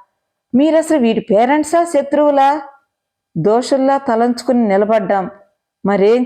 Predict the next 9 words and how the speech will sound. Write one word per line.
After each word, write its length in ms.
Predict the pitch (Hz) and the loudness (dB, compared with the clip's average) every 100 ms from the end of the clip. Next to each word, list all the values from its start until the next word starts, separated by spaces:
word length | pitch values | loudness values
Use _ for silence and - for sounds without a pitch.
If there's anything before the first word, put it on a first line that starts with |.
| 247 | -2
చెయ్యాలో 420 | 247 247 240 247 | 0 2 2 0
తోచక. 640 | 254 233 208 208 - 196 - - _ _ _ _ _ _ - | 0 -2 -2 -4 -4 -4 -4 -12 _ _ _ _ _ _ -6
ఇప్పుడైనా 560 | 226 - 285 302 320 339 | -6 -2 0 2 2 -2
కళ్ళు 340 | 339 233 285 | -2 -2 0
తెరిచి 320 | 302 285 302 | -2 -2 -2
తీసుకొచ్చారు, 840 | 294 247 247 247 233 233 208 180 170 - _ _ _ - | -2 -2 -2 -4 -4 0 0 0 -4 -8 _ _ _ -2
ఇంకా 300 | 220 233 294 | -2 0 0
ఆలస్యం 600 | 233 226 269 - 285 277 | 2 2 0 -2 -2 0
చేస్తుంటే 720 | 254 254 233 220 214 208 208 | 0 0 -2 0 0 0 -4